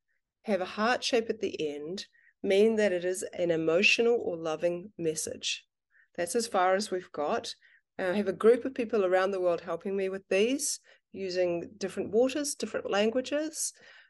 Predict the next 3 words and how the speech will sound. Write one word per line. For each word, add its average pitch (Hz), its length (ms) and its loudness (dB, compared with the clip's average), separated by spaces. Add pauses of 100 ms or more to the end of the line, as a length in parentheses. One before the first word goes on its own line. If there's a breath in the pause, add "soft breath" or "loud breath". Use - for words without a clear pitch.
(100)
Um, 180 560 2 (160)
so, 170 400 2 (1400)
um, 185 240 -2